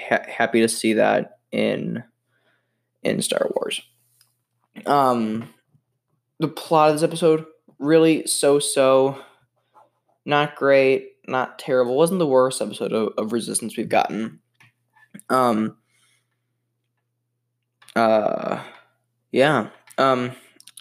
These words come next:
I don't really think I have that much to say on this episode, really. Um, just, you know, check back tomorrow for another episode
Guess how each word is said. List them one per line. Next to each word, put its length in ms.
I 120
don't 100
really 160
think 220
I 40
have 340
that 260
much 240
to 80
say 340
on 160
this 180
episode, 440
really. 400
Um, 380
just, 320
you 100
know, 80
check 320
back 220
tomorrow 640
for 460
another 580
episode 640